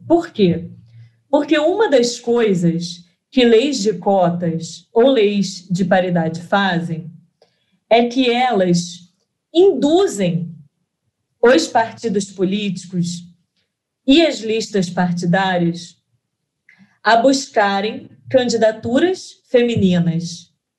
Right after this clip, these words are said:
competitivas e a investirem nestas candidaturas. Entende?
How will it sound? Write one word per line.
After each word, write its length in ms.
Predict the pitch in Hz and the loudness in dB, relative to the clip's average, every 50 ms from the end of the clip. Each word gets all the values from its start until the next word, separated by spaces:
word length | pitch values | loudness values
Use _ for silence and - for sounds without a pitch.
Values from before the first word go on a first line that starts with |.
| _ - | _ 0
competitivas 1300 | - 262 269 320 320 294 262 - - - - - - - 202 180 170 180 214 240 - - - - _ _ _ _ _ _ _ _ _ _ _ _ _ _ _ _ _ _ _ _ _ _ _ - | 2 2 2 2 2 0 0 0 -2 -6 -8 -8 -6 -2 0 0 2 2 0 -4 -4 -8 -14 -20 _ _ _ _ _ _ _ _ _ _ _ _ _ _ _ _ _ _ _ _ _ _ _ 0
e 340 | 302 285 277 269 302 320 - - | 2 4 4 4 4 2 -2 0
a 160 | 262 262 262 | 0 0 0
investirem 1300 | 262 277 320 339 330 370 370 339 - - - - - - 269 277 302 339 - 277 208 175 170 170 - - - - - _ _ _ _ _ _ _ _ _ _ | 0 -4 -6 -2 0 2 2 2 0 -6 -12 -10 -4 0 2 2 2 2 2 2 4 4 4 2 0 -6 -10 -14 -20 _ _ _ _ _ _ _ _ _ _
nestas 640 | - 202 208 214 214 226 240 - - 226 214 214 - | 4 4 6 6 4 2 0 0 -2 -2 -2 -2 -4
candidaturas. 1080 | - 220 208 196 208 190 196 196 196 - - 165 160 - 165 - - - - - - _ _ _ _ _ _ _ _ _ _ _ _ _ _ _ _ _ _ _ _ _ _ _ _ _ _ _ _ _ _ _ _ _ _ _ _ _ _ _ _ - | -4 -2 0 0 0 2 0 0 -2 -2 -6 -8 -6 -6 -6 -6 -8 -10 -14 -18 -20 _ _ _ _ _ _ _ _ _ _ _ _ _ _ _ _ _ _ _ _ _ _ _ _ _ _ _ _ _ _ _ _ _ _ _ _ _ _ _ _ 0
Entende? 840 | - 190 180 180 254 262 254 220 185 170 170 175 175 170 165 170 - | 4 4 6 6 4 4 4 2 2 2 2 2 0 -4 -4 -6 -10